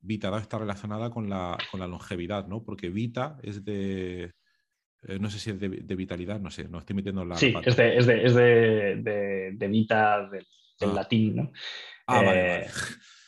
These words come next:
Speaker 1: Vale.
Speaker 2: de, de vida, ¿no? En latín.
Speaker 1: De vida, ¿no? Vale.
Speaker 2: Y, y dao de, como bien decías tú antes, de Decentralized, eh, Autonomous
Speaker 1: Vale.
Speaker 2: Organization.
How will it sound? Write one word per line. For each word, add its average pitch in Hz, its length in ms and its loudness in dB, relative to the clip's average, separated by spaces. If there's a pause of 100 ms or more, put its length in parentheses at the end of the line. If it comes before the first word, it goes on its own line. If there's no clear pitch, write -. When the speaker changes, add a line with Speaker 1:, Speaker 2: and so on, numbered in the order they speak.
(240)
Speaker 1:
Vale. 85 260 -10 (380)
Speaker 2:
de, 110 160 4
de 104 100 2
vida, 107 260 4
¿no? 120 220 -2
En 110 80 -4
latín. 98 320 0 (100)
Speaker 1:
De 98 120 -4
vida, 95 240 -4
¿no? 104 220 -10
Vale. 117 260 2
Speaker 2:
Y, 135 100 6
y - 20 6
dao 127 500 8
de, 123 220 8
como 104 180 2
bien 107 140 4
decías 110 300 2
tú 113 100 2
antes, 113 260 4
de 95 420 -4
Decentralized, 101 720 2
eh, 92 140 -6 (340)
Autonomous 107 420 2
Speaker 1:
Vale. 104 100 2
Speaker 2:
Organization. 123 600 0